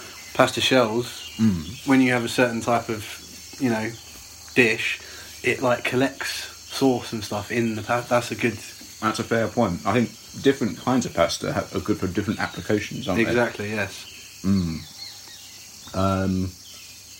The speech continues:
Speaker 2: what are the little bow ties called?
Speaker 1: <laughs> I think they're called bow ties.
Speaker 2: Are they actually called bow ties?
Speaker 1: I think when you go to a restaurant, you're like, "Can I have some, um,
Speaker 2: I thought,
Speaker 1: bow
Speaker 2: is
Speaker 1: ties?"
Speaker 2: it, is it
Speaker 1: and
Speaker 2: not farfalle or?
Speaker 1: Yeah.
Speaker 2: So it's not bow ties.
Speaker 1: I don't know.
Speaker 2: You're just talking, you're talking bullshit.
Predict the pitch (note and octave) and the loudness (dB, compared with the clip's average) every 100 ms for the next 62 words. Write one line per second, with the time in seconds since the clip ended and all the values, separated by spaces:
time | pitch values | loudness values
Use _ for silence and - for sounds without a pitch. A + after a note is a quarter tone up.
0 | - - - - - - - - F#3+ D#3+ | -18 -18 -18 -18 -18 -18 -18 -2 2 2
1 | D3+ C3+ B2 A2 G#2+ F#2 E2+ - E2+ E2+ | 4 4 6 4 4 2 2 -2 -2 -2
2 | - D#3+ - - - - - - - - | 2 2 4 2 8 10 10 4 2 4
3 | A#3+ F#3+ C3+ C#3 B2+ B2+ E3 F3+ A2 G2 | 6 8 6 6 6 4 4 2 2 -2
4 | - - F3 E4 B3+ F#4 G#3 A2 - C#3 | -6 10 10 10 6 6 6 4 6 8
5 | A3+ G3 F#3 E3+ D#3+ D#3 E3 F3+ C3+ A2+ | 10 10 8 8 8 6 6 6 6 2
6 | B2 C3 C3 - E3+ F3+ F3 - F3 E3+ | 6 6 4 6 8 8 8 6 6 6
7 | E3 D#3+ D#3+ D3+ D3+ C#3+ F#3+ D#3+ D3+ D#3 | 6 4 2 -2 -4 4 8 8 6 4
8 | D#3 C3+ A#2+ - B2+ - D#3 D3 - C#3 | 6 6 4 2 2 4 6 4 4 6
9 | C3+ - C#3+ G#2+ E2 F2 E2+ - - - | 6 4 0 2 2 0 0 -4 -10 -6
10 | A#2 A#2 G#2+ G2+ - - - - - - | 4 6 6 0 -6 -16 -16 -16 -14 -6
11 | F#2+ F#2+ - G2+ F2+ E2+ G#2+ F2+ E2+ - | 0 2 2 0 2 2 4 2 2 -4
12 | - F3+ G3+ G#3 F#3+ G3+ D3+ A2+ G#2 D3 | 8 8 12 10 10 8 8 6 4 6
13 | - G#2+ G#2+ A2+ G2 F2 G#2 - D2 | 6 6 2 2 2 4 4 2 -6